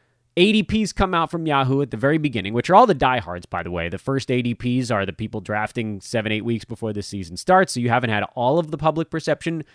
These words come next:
baked in yet. But what if we find out that Dame is going at eight or nine again? I don't think that's gonna be the case, but let's say hypothetically we find out Dame is getting drafted near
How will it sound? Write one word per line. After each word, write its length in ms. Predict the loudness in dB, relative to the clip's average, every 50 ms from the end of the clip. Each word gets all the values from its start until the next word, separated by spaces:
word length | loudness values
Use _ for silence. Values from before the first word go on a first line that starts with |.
| _ _ _ _ _ -8 -2
baked 380 | 2 4 4 4 2 2 2
in 160 | 2 4 4 4
yet. 260 | 4 4 4 2 0 _ _ _ _ _ _ _ _ 2
But 220 | 2 2 2 2 _
what 160 | 4 4 6
if 80 | 6 4
we 80 | 2
find 240 | 2 2 2 4 4
out 160 | 4 4 4
that 160 | 2 2 2
Dame 260 | 4 2 2 2 0 0
is 120 | -2 0
going 340 | 2 2 2 2 2 0 0
at 100 | 0 2
eight 140 | 2 2 2
or 80 | 2
nine 240 | 2 2 0 0 0
again? 300 | -2 -2 -2 -2 -4 -8 _ _ _ _ _ _ _ _ _ _ _ _ _ _ _ _ _ _ _ _ _ _ _ _ _ _ _ _ _ _ _ _ _ _ _ _ _ _ _ _ _ _ _ _ _ _ _ _ _ _ _ _ _ _ _ _ _ 6
I 80 | 10 10
don't 120 | 12 12
think 100 | 10 8
that's 140 | 6 4 4
gonna 140 | 2 0 0
be 100 | 0 -2
the 40 | -4
case, 440 | -4 -4 -4 -4 -4 -6 -10 -8 -2
but 240 | 0 0 2 4
let's 180 | 4 4 4 4
say 140 | 2 2 4
hypothetically 580 | 2 2 0 -2 0 0 -2 -2 -2 -2 0
we 140 | 0 0 0
find 260 | 0 -2 -2 0 0
out 140 | 0 0 0
Dame 240 | 0 -2 -2 -2 -2
is 80 | -4 -4
getting 220 | -4 -4 -4 -4
drafted 380 | -4 -4 -4 -4 -6 -6 -6 -4
near 220 | -4 -4 -4 -4